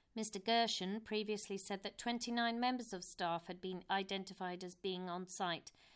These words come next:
at the same time as the infected worker, but that only eight had been advised to isolate for fourteen days. He said the advice Wetherspoon has received from the authorities indicates that those employees working with someone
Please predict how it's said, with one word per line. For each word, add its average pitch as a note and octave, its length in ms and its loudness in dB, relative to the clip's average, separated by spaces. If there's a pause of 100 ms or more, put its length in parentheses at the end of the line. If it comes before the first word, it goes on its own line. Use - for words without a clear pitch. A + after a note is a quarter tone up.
(280)
at F#3+ 160 2
the G3 80 -2
same F#3+ 360 0
time F#3 280 -2
as F3+ 120 -4
the F#3 180 -2
infected F3+ 580 -6
worker, F3+ 480 0
but F#3 220 0
that G3 240 2
only G#3+ 400 0
eight G3+ 320 2
had F#3+ 120 -6
been F#3+ 220 -2
advised F#3 480 -2
to - 140 -6
isolate F3+ 580 -4
for F#3+ 120 -6
fourteen F3+ 520 -6
days. E3 560 -4 (840)
He D4 160 2
said A#3+ 260 4
the B3 120 0
advice B3+ 420 4
Wetherspoon G#3 680 2
has G3 260 -4
received A#3 420 -2
from A#3 220 -2
the A3+ 100 0
authorities F#3 800 0
indicates G#3 640 -4
that - 220 -6
those G#3+ 260 0
employees G3+ 760 -2
working G#3 400 -2
with A#3 160 0
someone F3 480 0